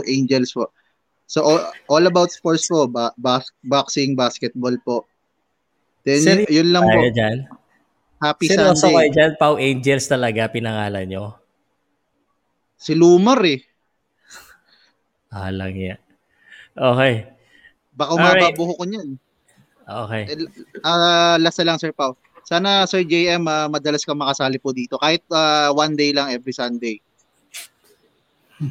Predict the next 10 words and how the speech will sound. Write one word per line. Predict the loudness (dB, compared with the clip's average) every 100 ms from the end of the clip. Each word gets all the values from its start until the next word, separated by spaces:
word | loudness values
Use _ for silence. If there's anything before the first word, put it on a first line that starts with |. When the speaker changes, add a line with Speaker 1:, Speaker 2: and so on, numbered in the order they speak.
| -12 _ _
Speaker 2:
Okay, | -10 -8 -6
dami | -4 -4
na | -4
kagad | -4 -4 -2
request, | -2 0 0 0
ah. | -2 -6 -14 -20 _ _
Nako. | -10 -2 2 4 4 0 -6 -2 -2 0 -4 -4 -16
<laughs> | -20 -20 -20 -20 -20 -18 -6
Viral | 0 4 6 6 4
Mix. | 2 2 -2 -6